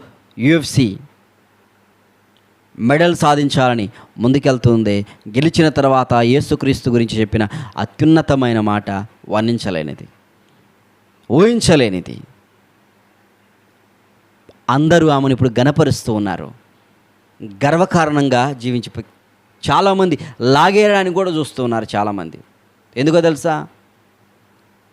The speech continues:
"ఎందుకు యేసు ప్రభువుని చెప్పావు? చెప్పుకో, గెలిస్తే గెలి-, గెలవచ్చు కదా" అని. "లేదు, లేదు, నా యేసయ్య గురించి నేను చెప్పాలా? ఆ, త్వరగా రాబోతున్న కొంతమందైనా మారుతారేమో ఈ మాట ద్వారా"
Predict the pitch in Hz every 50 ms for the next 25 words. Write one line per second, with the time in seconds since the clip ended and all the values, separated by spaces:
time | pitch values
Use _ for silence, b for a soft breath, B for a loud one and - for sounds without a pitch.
0 | _ _ _ - - 127 151 175 220 247 240 247 233 - - 220 220 220 214 202
1 | 208 165 - 196 180 180 180 175 165 190 - - 175 170 - 233 - 233 233 202
2 | 165 185 226 - - - 220 202 202 190 190 180 175 170 175 180 175 - 156 151
3 | 135 123 113 - B B B B B 117 120 135 151 147 147 151 151 156 131 117
4 | 95 - - b b b b b b b b b _ _ _ _ _ _ _ _
5 | - 107 110 113 120 120 120 127 143 151 - - 160 156 143 135 127 127 120 123
6 | 123 117 107 - 107 101 - 113 110 104 101 92 80 76 87 98 101 139 b b
7 | b b b b - - 98 - - - 120 135 160 175 214 208 190 170 165 165
8 | 156 165 160 160 156 135 127 - - 156 190 - - 190 196 196 196 196 190 190
9 | 185 180 170 151 143 147 143 - 151 139 135 135 123 117 117 110 107 120 110 104
10 | 98 95 90 78 67